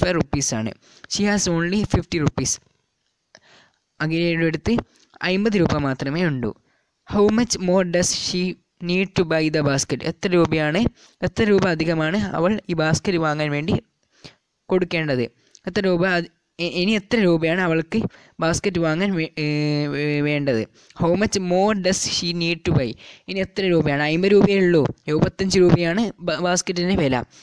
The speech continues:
പിന്നെ എത്ര രൂപ വേണമെന്നാണ് ചോദിക്കുന്നത്. അതെങ്ങനെ നമുക്ക് കണ്ടെത്താം? അതിന് നമുക്ക് എങ്ങനെ കണ്ടെത്താം? ഓക്കെ, സെവൻറ്റി ഫൈവ് മൈനസ് ടു ഫിഫ്റ്റി. യു-, ഏ, ബാസ്ക്കറ്റിൻ്റെ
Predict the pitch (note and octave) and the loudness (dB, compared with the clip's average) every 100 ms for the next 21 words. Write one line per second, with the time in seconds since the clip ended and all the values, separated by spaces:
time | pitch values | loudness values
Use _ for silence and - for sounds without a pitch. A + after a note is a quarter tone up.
0 | - F#3 F3 F3 - G#3 F3 E3+ D#3 D#3+ | -6 -4 -2 -4 -2 0 2 0 -2 -2
1 | D3+ D#3 D3 C#3+ G3 - E3 D3+ C#3 B2+ | -2 0 0 0 0 2 2 2 0 -4
2 | G#2+ - _ _ _ _ _ - - D#3 | -4 -6 _ _ _ _ _ -10 -2 -2
3 | E3 E3 D#3 - D3+ D3+ D#3 - D#3 - | 0 0 -2 -2 -4 -4 -4 -4 -4 -4
4 | - - _ _ _ _ _ _ _ _ | -6 -20 _ _ _ _ _ _ _ _
5 | _ _ _ _ _ - C#3+ D#3 D#3+ D#3 | _ _ _ _ _ -4 -2 0 0 -2
6 | E3 D#3+ D#3+ D#3+ - D#3+ D3 - _ E3+ | -4 -2 -2 -2 -2 0 -2 -4 _ -6
7 | D#3 A#2+ G#2+ - - F3 E3 F3 F3+ E3 | -4 -4 -6 -8 -6 -2 0 0 0 2
8 | D#3 F3+ - - D#3+ D3+ D#3+ F3+ G#3 - | 2 2 0 -2 -2 0 0 0 -2 -2
9 | - - - - - A2 - _ _ _ | -4 -4 -4 -6 -4 -6 -6 _ _ _
10 | - D3+ D3+ - _ - D3 D3 D3 D3 | -6 0 0 -2 _ -4 -2 0 0 0
11 | C#3 D3 D3+ - E3 F3 | 2 0 0 -2 -4 0